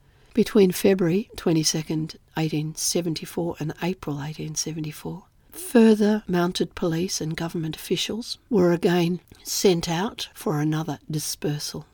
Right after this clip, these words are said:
The police and parties of men came up from the Tennant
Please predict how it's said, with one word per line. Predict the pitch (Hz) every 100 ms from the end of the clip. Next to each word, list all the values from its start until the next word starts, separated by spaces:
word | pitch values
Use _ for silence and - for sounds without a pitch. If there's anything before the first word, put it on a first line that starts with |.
| _ _ _ _ _ _ - _ _
The | 214
police | - 214 233 -
and | 175
parties | 165 190 196 180
of | 170 -
men | 170 170
came | - 196 190
up | -
from | - 156
the | 143
Tennant | - 202 185 185